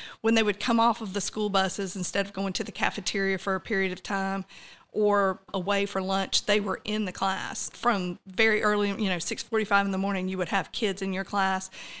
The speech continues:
working through planning periods, working through lunch, you were with them. And as a new teacher, I think she just had so many ideas of what she wanted to do and be, and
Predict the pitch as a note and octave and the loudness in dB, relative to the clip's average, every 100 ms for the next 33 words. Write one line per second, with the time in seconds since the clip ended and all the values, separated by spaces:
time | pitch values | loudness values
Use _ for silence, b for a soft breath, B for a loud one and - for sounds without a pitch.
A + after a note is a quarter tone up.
0 | B - F#3+ G#3+ G#3+ G#3 G#3 G#3 G#3 G3+ | B -6 0 0 0 -2 -4 0 0 0
1 | F#3+ G3 G3 F#3+ F#3 G3+ G3 F#3+ F#3+ F#3+ | -2 -2 0 0 -2 -4 -2 -4 -2 0
2 | F#3+ - F#3 F3+ F3 G3 F#3+ G3 G3 G3 | 0 -2 -2 -4 -2 -2 -2 -2 -2 -4
3 | B B B - A3 G#3 G3 F#3+ - - | B B B -2 2 2 2 -2 -4 0
4 | G#3 G#3+ B3+ C4+ - C4 - A3+ G#3 G#3+ | 2 4 2 2 0 0 2 2 0 -2
5 | A#3 - A#3 A3+ A3+ A3+ A3 _ - A3+ | 0 0 0 -2 2 2 0 _ -2 0
6 | A3+ A#3 A3 G#3 G3+ A3 G#3+ F#3+ - - | 2 2 2 2 2 0 0 -2 0 2
7 | G3+ G3+ F#3+ - F#3 G#3 G3 F#3+ G#3+ G#3 | 2 -2 -2 -6 -2 0 2 2 2 2
8 | F#3+ | 0